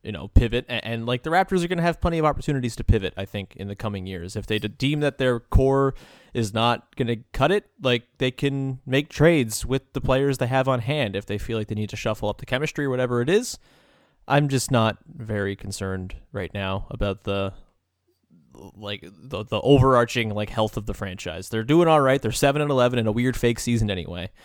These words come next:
and things will probably start turning around. They have nine games against mostly easy teams coming up before it gets a little bit tougher. Like we talked about yesterday, that's probably gonna be pretty telling as to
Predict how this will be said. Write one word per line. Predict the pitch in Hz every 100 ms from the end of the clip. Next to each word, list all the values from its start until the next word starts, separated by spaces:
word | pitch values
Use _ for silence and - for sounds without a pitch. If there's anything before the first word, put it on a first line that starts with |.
| - - -
and | -
things | 104 107
will | 104
probably | 107 101 101
start | 107 95
turning | 101 98
around. | 98 92 95
They |
have | 98 107
nine | 139 160
games | 139 143 143
against | 120 117 113
mostly | 131 151 156
easy | 147 135 127
teams | 127 123 -
coming | 117 107 107
up | 95
before | 113 - 104
it |
gets | 104 -
a |
little | 104
bit | 90
tougher. | - 127 135 123 113 - - - _ -
Like | 123
we | 120
talked | 123 117
about | 110
yesterday, | 107 107 - 98
that's | 101
probably | - 107 101
gonna | 98
be | 92
pretty | - 98
telling | - 80 85 - -
as | 92 -
to | 95 95